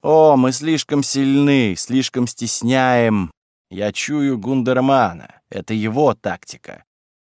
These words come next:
Он всегда действует регулярными продажами.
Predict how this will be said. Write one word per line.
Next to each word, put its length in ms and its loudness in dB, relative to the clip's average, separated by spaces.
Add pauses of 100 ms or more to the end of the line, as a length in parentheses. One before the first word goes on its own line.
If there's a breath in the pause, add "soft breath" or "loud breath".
(140)
Он 180 0
всегда 420 2
действует 540 -4
регулярными 600 0
продажами. 800 -6